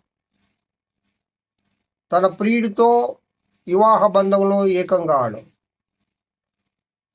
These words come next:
తన ప్రియుని కోసము నిరీక్షణ కలిగి ఎదురు చూసేవారే కన్యకలు.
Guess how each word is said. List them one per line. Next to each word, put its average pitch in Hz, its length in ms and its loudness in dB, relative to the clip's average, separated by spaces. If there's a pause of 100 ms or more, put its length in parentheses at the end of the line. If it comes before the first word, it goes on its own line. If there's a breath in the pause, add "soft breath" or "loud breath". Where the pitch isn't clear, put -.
(140)
తన 185 120 4
ప్రియుని 254 600 -2
కోసము 226 520 0
నిరీక్షణ 214 640 -2
కలిగి 202 260 2
ఎదురు 202 300 0
చూసేవారే 190 760 0
కన్యకలు. 160 500 -6